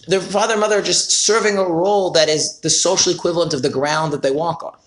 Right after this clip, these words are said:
And in a sense, that's the same thing. I have, I have this deep natural love for God. That just means, like, if you sense that God is over there in that particular action, then you feel you gotta go there and do that.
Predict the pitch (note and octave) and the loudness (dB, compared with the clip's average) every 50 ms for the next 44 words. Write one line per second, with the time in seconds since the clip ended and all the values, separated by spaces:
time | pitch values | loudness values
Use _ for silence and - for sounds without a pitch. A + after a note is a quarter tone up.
0 | _ - - - - - - _ _ _ _ _ _ _ _ _ _ _ _ _ | _ -14 -12 -12 -12 -14 -18 _ _ _ _ _ _ _ _ _ _ _ _ _
1 | _ _ _ _ _ _ _ _ _ _ _ _ _ _ _ _ _ _ _ _ | _ _ _ _ _ _ _ _ _ _ _ _ _ _ _ _ _ _ _ _
2 | _ _ _ _ _ _ _ _ _ _ - D#3 E3 F3 F3 F3 E3 - F#3+ G3+ | _ _ _ _ _ _ _ _ _ _ 0 0 0 2 0 0 0 2 0 0
3 | F#3+ - - F#3 F3 - F3 E3+ - E3+ E3 D#3+ G3+ F3 C3 A2 - - E3+ A3 | 0 0 -2 -2 -2 -2 -2 -2 -2 0 0 0 -2 -2 -4 -4 -4 -2 -2 0
4 | A#3+ A#3+ - - - - B3 D4+ D4 D4 C4+ - - - C#4 C#4+ C#4+ - A3+ B3+ | 0 -2 -4 -4 -2 2 2 2 2 2 0 0 0 0 0 0 0 -2 -2 0
5 | C4 B3+ B3+ - B3 B3 A#3+ B3 A#3+ G3+ - A3 A3 G3+ B3+ D4 D4+ C4 A3+ G3+ | 0 0 2 0 0 2 2 0 0 0 0 0 0 2 2 2 2 2 2 0
6 | F#3+ - - - - A3 C#4 D#4 - D4+ D4 - G#3+ A#3 C4 C4 B3+ A3 - A3 | -2 -4 -8 -4 0 2 2 2 2 2 2 2 0 0 0 0 0 0 2 0
7 | G#3 - - - - - - _ _ _ _ _ _ _ _ - F#3+ D#3+ D#3 D#3+ | 0 0 -2 -8 -14 -20 -20 _ _ _ _ _ _ _ _ 0 0 0 0 0
8 | G3 B3+ C4+ B3+ - - - - - - - - A3 A3 G3 E3 - D3 D#3 C#3+ | -2 -2 -2 -4 -6 -8 -12 -10 -4 0 0 2 2 2 2 0 0 -2 -2 0
9 | - D#3+ E3+ F3 F3 E3+ E3 E3 F3 E3 C#3+ D3 C#3 D3+ D#3+ E3+ E3+ D#3 C3+ C3 | 2 2 2 2 2 2 2 2 0 0 0 0 0 0 2 2 0 0 0 0
10 | C3+ D3 D3+ - - E3 - D#3+ D#3 - D#3 D#3 D3 - D3 E3 F3 F3+ - - | 0 0 0 -2 -6 -8 -8 -8 -6 -2 -2 0 0 2 2 2 2 2 0 -2
11 | - G#3 G#3 D#3+ C#3+ C#3 C#3 C#3 C#3 - C#3 C3 A#2 A#2 A2+ A2 G2+ G2+ G2+ G2+ | -2 0 0 0 0 0 -2 -2 -2 0 0 0 0 0 -2 0 0 -2 -4 -4
12 | G2 - - - - - - - | -6 -10 -16 -18 -20 -20 -20 -20